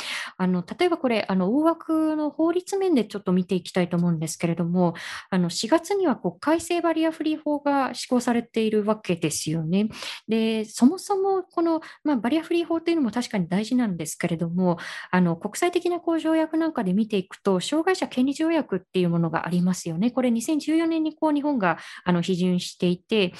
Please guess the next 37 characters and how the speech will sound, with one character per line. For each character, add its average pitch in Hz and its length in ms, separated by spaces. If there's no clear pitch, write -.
ま 262 80
あ、 - 20
障 302 200
害 311 140
者 302 140
差 311 120
別 285 200
を 180 40
こ 175 120
う、 170 60
禁 208 200
止 190 180
す - 200
る 247 80
っ 302 100
て - 120
い 254 80
う 208 60
こ 185 140
と - 320
は 262 120
も 214 120
ち 302 140
ろ 302 80
ん 269 60
な 214 100
ん 180 80
で 175 80
す 175 140
が、 170 240
あ 185 80
の、 165 100
例 339 240
え - 20
ば 330 80
そ 233 120
の、 170 160